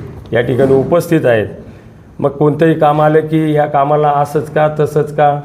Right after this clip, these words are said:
ह्या गोष्टी जर न करता आपण सगळ्यांनी मंचर म्हणून आणि हे मंचर शहराचा एक सुजाण नागरिक म्हणून जर त्या ठिकाणी काम केलं, तर ते अतिशय दर्जेदार आणि चांगल्या पद्धतीने आपल्याला या ठिकाणी भविष्यात सुद्धा दिसेल.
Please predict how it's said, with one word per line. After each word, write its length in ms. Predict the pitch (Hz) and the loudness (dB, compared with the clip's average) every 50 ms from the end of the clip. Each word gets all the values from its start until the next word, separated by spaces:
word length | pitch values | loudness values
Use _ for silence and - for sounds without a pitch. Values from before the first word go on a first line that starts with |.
| - - - - - - - - | -10 -16 -20 -20 -20 -16 -6 0
ह्या 180 | 127 156 180 | 2 2 2
गोष्टी 400 | 180 156 170 165 156 160 165 165 | 2 0 -2 -2 -2 -2 -2 -2
जर 200 | 160 156 170 151 | 0 0 0 0
न 180 | - 156 160 160 | 2 2 0 0
करता 560 | 160 160 151 143 - - 147 117 104 101 - - - - - - | 2 0 0 -2 0 0 0 0 -2 -4 -8 -16 -20 -18 -6 -2
आपण 320 | 107 117 - - 170 170 | -2 -2 0 2 0 0
सगळ्यांनी 420 | 165 - 156 139 151 151 156 151 156 | 2 0 0 0 0 2 2 2 2
मंचर 440 | 151 147 151 143 143 151 170 165 160 | 2 2 0 0 0 0 0 2 2
म्हणून 380 | 151 143 139 131 120 113 107 | 2 0 0 0 -2 -4 -4
आणि 180 | 127 127 131 143 | -6 -4 -2 0
हे 120 | 143 143 | 0 0
मंचर 360 | 139 139 143 139 139 160 151 135 - | 0 0 -2 -2 -2 -2 -2 -2 0
शहराचा 440 | 151 143 139 143 143 127 135 156 147 | 0 2 2 2 2 0 2 2 2
एक 160 | 147 151 147 | 2 0 0
सुजाण 360 | - - 139 127 156 151 143 | -4 -6 -2 0 0 0 2
नागरिक 340 | 143 143 143 139 156 160 143 | 0 0 0 0 0 -2 0
म्हणून 320 | 147 147 139 131 117 107 98 101 - - - - - - - | 0 0 0 0 0 -2 -4 -8 -12 -16 -18 -18 -14 -6 -2
जर 100 | 139 135 | -2 -2
त्या 180 | 131 - 156 | 0 0 0
ठिकाणी 300 | 151 139 151 135 143 143 | 0 2 2 0 0 0
काम 340 | 143 143 - 156 160 170 165 | 0 0 0 2 2 2 0
केलं, 300 | 160 160 147 131 120 107 107 113 - - - - - - | 0 0 -2 -2 -2 -4 -6 -8 -12 -18 -20 -20 -14 -12
तर 40 | - | -12
ते 160 | - - 143 | -8 -4 -2
अतिशय 440 | 139 139 151 - - 170 160 180 175 | -2 -2 -2 -2 -4 -2 0 0 0
दर्जेदार 520 | 156 135 160 151 147 147 165 147 165 160 | 2 2 0 0 0 0 0 2 2 2
आणि 180 | 156 156 156 151 147 - | 2 0 -2 -2 -2 -2
चांगल्या 280 | 151 147 156 160 160 147 | 0 0 2 2 0 0
पद्धतीने 480 | 156 156 139 151 151 151 151 147 151 | 0 0 2 2 2 2 0 0 0
आपल्याला 380 | 143 139 131 139 143 143 143 143 | 0 0 0 0 2 2 2 2
या 120 | 147 139 | 2 2
ठिकाणी 360 | 123 - 135 127 151 147 143 | 0 -2 -2 -2 -2 -2 -2
भविष्यात 440 | 147 131 135 135 135 - - 156 156 | 0 0 0 0 0 0 -2 -2 -2
सुद्धा 280 | 156 - 139 120 135 127 | -2 -2 -4 -2 -2 -2
दिसेल. 400 | 117 117 110 - 107 104 98 | -2 -2 -4 -4 -4 -4 -4